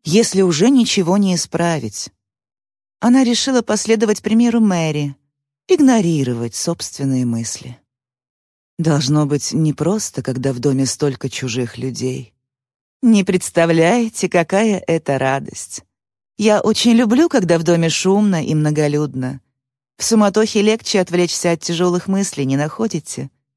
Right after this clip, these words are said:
Мне они совсем не нравятся. Я с удовольствием слушала утром смех вашей внучки.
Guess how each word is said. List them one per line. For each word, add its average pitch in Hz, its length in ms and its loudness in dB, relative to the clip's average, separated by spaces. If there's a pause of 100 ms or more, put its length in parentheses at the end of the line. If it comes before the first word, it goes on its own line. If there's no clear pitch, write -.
(400)
Мне 247 480 4
они 226 220 2
совсем 226 460 -4
не 156 80 -2
нравятся. 147 640 -4 (600)
Я 233 160 4
с 233 80 -4
удовольствием 220 640 2
слушала 202 460 0
утром 180 340 0
смех 180 340 -2
вашей 170 320 -2
внучки. 160 600 -4